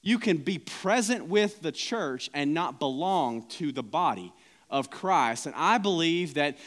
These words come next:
as we take and prepare to take the next steps on our journey, that God has in store for this body and expression, uh, in his, in his local environment here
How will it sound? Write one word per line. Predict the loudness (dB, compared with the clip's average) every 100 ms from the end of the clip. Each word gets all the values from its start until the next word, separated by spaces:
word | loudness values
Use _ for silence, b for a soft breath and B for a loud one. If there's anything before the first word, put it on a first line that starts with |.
| B
as | 2 4 2
we | 0 -2 -2
take | 0 2 2 0
and | -4
prepare | -4 -2 -2 -2
to |
take | -2 -2 -2 -4
the | -2
next | 0 0 0 -2
steps | -4 -2 -2 -6 -14 B B B
on | 0 2 2
our | 2 4 4 2
journey, | -2 -2 -2 -2
that | -4 0
God | 0 2
has | 0 0 0 -2
in | -4
store | -4 -2 -2 -2
for | -4 -6
this | -2 2 2 2 -4 B B B
body | 4 6 6 4
and | 0 -2
expression, | -4 -4 -2 -2 -2 -4 -6 B B
uh, | 0 2 2 0
in | 2
his, | 4 4 2 -2
in | 0 0
his | 0
local | 0 -2 0 -4 -2
environment | 0 2 4 4 2 0
here | 0 0 0